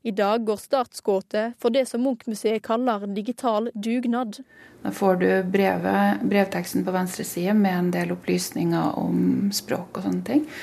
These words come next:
Speaker 2: og et bilde av brevet på høyre side.
Speaker 1: Prosjektleder Hilde Bø klikker seg inn i det brukerstyrte leksikonet. Museet har digitalisert breva som Munch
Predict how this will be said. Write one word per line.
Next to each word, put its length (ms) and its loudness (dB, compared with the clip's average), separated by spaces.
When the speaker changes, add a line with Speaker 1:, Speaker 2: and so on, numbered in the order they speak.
Speaker 2:
og 80 2
et 180 -2
bilde 380 4
av 140 -4
brevet 340 -4
på 160 -2
høyre 240 -2
side. 240 -8
Speaker 1:
Prosjektleder 680 0
Hilde 320 0
Bø 160 2
klikker 340 -2
seg 220 0
inn 160 0
i 40 -2
det 120 -2
brukerstyrte 640 -4
leksikonet. 640 -6
Museet 480 0
har 80 0
digitalisert 840 -6
breva 460 0
som 160 0
Munch 240 -2